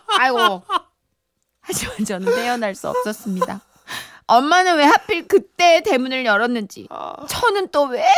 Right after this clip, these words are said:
Speaker 1: 그렇게 눈치가 없었던 건지
Speaker 2: 아.
Speaker 1: 가슴을 치며 후회했지만 이미 엎질러진 물이었죠. 그날 밤 잠이 어찌나 안 오던지요. 성격이 털털한 엄마는 금방 털어버리셨지만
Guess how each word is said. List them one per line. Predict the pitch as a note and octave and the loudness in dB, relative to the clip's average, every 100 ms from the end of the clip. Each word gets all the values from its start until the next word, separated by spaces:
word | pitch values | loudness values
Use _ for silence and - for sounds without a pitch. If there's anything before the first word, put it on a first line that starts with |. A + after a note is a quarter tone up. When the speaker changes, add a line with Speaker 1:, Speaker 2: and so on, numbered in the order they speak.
| - | 4
Speaker 1:
그렇게 | D5 C#5+ A#4+ F4+ | 2 4 2 2
눈치가 | D#4 D#4 E4 B3 | 2 -2 -4 -2
없었던 | A#3 - G3+ - G3 | -2 -4 -10 -8 -6
건지 | G3 D#3+ - | -6 -8 -12
Speaker 2:
아. | B2+ C#3 C#3+ C3 - _ | -12 -10 -10 -12 -20 _
Speaker 1:
가슴을 | A#4+ - - D5 C5 - | -4 -4 2 4 4 2
치며 | - D#4 C4+ | -2 0 0
후회했지만 | D4 G#3+ A3+ - D#3+ D#3+ - _ _ _ _ | 0 -2 -2 -6 -6 -6 -8 _ _ _ _
이미 | G3 D#3+ | -4 -2
엎질러진 | E3+ - F#3 D3 D#3+ | -4 -4 -4 -4 -4
물이었죠. | F#3 C3+ - - F#3+ - _ _ _ - _ - | -4 -6 -10 -14 -18 -18 _ _ _ -20 _ -10
그날 | - A3 G#3+ | -2 -2 0
밤 | G3+ G#3+ - _ _ _ | -4 -4 -10 _ _ _
잠이 | - A#3+ G3+ | -2 2 2
어찌나 | G#3 - A#3 F#3 | 0 0 2 2
안 | G#3+ | 2
오던지요. | A3+ A3 G3+ - - A3 _ _ _ - - - - _ | 0 -2 -4 -4 -10 -12 _ _ _ -20 -20 -20 -20 _
성격이 | - F4+ D4+ C4+ C4+ | -2 0 2 2 0
털털한 | E4 E4 E4+ B3 | -4 2 2 4
엄마는 | A#3 G#3 A#3 A3 A3+ | 4 6 4 2 0
금방 | C4 A3 G#3+ A3 | 2 4 4 2
털어버리셨지만 | D4+ A3+ G#3 B3+ A3+ - F#3+ E3 E3 F3 F#3+ | 0 2 0 -2 -4 -2 0 0 0 -2 -4